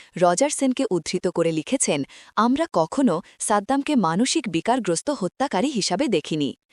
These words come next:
তার দিকে তাকালে নিজের দাদুর মতো লাগত অনেক সময়।" ইরাকের জেলে জীবনের শেষ সময়টুকু কাটানোর সময়ে সাদ্দাম হোসেন আমেরিকান গায়িকা মেরি জে ব্লাইসার গান শুনতেন নিয়মিত।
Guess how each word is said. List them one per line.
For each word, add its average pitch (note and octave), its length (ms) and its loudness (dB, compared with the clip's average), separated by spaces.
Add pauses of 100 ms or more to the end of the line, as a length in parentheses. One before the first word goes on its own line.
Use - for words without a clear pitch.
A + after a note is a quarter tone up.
(260)
তার G3+ 220 2
দিকে C#4 260 -2
তাকালে F#3 500 2 (220)
নিজের A#3+ 320 2
দাদুর F3 360 0
মতো F#3 240 2
লাগত F3 420 0
অনেক G#3+ 300 0
সময়।" D3 380 -2 (560)
ইরাকের C#4+ 460 2
জেলে G#3 380 2 (200)
জীবনের A#3 360 2
শেষ C4+ 320 0
সময়টুকু G#3 560 -2
কাটানোর F3 380 -2
সময়ে F3 460 0 (220)
সাদ্দাম A3+ 400 0
হোসেন D4 400 -2
আমেরিকান B3 500 0
গায়িকা F#3+ 380 2
মেরি F#3+ 320 2
জে A3+ 160 2
ব্লাইসার D#3+ 440 0
গান D#3 240 0
শুনতেন G3+ 400 -2
নিয়মিত। D#3 520 2